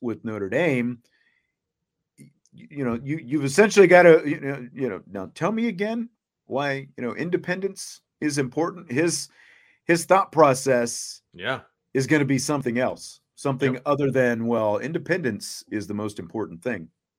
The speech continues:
Speaker 1: in this whole thing. So I think it's a really good sign for Notre Dame.
Speaker 2: Mm-hmm.
Speaker 1: Fill in the blank. It's blank that U S C will travel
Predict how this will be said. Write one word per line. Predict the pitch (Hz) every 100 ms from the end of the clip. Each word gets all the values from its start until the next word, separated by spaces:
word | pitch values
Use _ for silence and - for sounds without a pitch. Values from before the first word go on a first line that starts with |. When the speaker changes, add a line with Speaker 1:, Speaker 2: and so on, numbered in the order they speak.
| _
Speaker 1:
in | 92 82
this | 80
whole | 85 82 -
thing. | 67 60 _ _
So | - 85 73 _ _ _ _ _ _ _ _ _ _ _ _ _ _ _ _ -
I |
think | 110
it's | 123 117
a |
really | 127 123
good | 110 101
sign | - 90 82
for | 71
Notre | 76 69
Dame. | 60 - _ _ -
Speaker 2:
Mm-hmm. | 95 92 101 196 _ - - - _ -
Speaker 1:
Fill | 220
in | 226
the | 208
blank. | 185 175 -
It's | 139 139
blank | 120 160 214 190
that | 165
U | 160 208 185
S | 170
C | - 202 190
will | 135 143
travel | 143 165 165 156 156 143